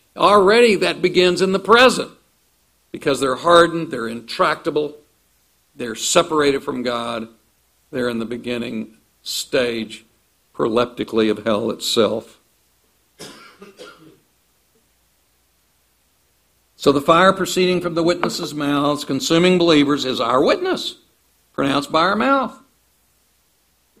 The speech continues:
It provides evidence at the last judgment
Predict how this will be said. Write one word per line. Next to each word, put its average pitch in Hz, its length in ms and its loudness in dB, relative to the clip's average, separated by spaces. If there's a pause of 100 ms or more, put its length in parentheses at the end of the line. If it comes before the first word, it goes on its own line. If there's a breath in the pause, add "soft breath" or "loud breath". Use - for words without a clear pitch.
(760)
It - 80 -12
provides 143 440 0
evidence 208 480 6
at 151 160 -4
the 131 80 0
last 165 580 0
judgment 135 540 0